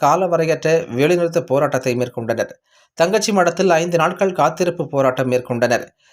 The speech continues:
இதனைத் தொடர்ந்து, தமிழ்நாடு அரசு சார்பில் இலங்கையில் உள்ள படகுகளுக்கு ஆறு லட்சத்திலிருந்து எட்டு லட்சமாக உயர்த்தப்பட்டது.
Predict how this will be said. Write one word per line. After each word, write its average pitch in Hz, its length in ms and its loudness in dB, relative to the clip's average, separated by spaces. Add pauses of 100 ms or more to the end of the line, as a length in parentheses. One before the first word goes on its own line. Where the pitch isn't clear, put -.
(160)
இதனைத் 175 380 0
தொடர்ந்து, 170 340 2 (140)
தமிழ்நாடு 175 460 2
அரசு 151 300 2
சார்பில் 147 500 2
இலங்கையில் 165 420 0
உள்ள 147 180 4
படகுகளுக்கு 135 640 0 (160)
ஆறு 175 160 2
லட்சத்திலிருந்து 165 680 0
எட்டு 131 240 0
லட்சமாக 135 460 0
உயர்த்தப்பட்டது. 117 540 -2